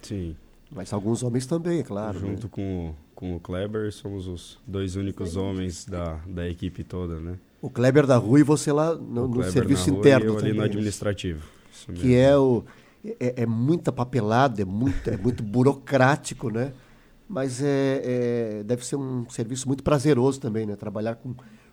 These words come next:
Speaker 2: com beleza. Quem compra um produto desses, é, compra numa hora feliz, numa hora festiva. É para uso próprio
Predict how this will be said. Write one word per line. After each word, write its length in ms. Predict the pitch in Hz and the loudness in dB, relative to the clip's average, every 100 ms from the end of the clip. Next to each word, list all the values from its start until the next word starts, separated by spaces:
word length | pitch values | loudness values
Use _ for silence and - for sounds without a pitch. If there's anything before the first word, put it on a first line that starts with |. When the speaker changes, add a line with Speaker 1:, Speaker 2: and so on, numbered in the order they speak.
| _ | _
Speaker 2:
com 160 | 135 127 | -4 2
beleza. 720 | 131 107 120 127 104 101 98 | 4 4 4 4 2 -4 -8
Quem 160 | - 139 | -8 -6
compra 320 | 135 120 117 | -4 -4 -6
um 40 | |
produto 340 | 113 117 101 117 | -6 -6 -8 -6
desses, 540 | 123 123 - 160 - - _ _ _ _ - | 0 0 0 -8 -12 -14 _ _ _ _ -8
é, 160 | 110 | -8
compra 380 | 104 117 117 135 | -2 -2 0 -2
numa 180 | 123 113 | -2 -2
hora 320 | 110 113 107 | -2 -2 -6
feliz, 800 | - - 135 107 123 127 117 - | -10 -6 -4 -2 0 0 -2 -8
numa 140 | 135 | -8
hora 120 | 107 107 | -8 -6
festiva. 800 | - 123 - 127 123 95 101 - - - _ - | -6 -6 -4 -2 0 -2 -6 -8 -20 -20 _ -14
É 80 | 139 | -2
para 160 | 135 | 2
uso 240 | 127 123 135 | 2 0 -2
próprio 680 | 139 127 123 123 120 123 | 2 2 2 0 -2 -2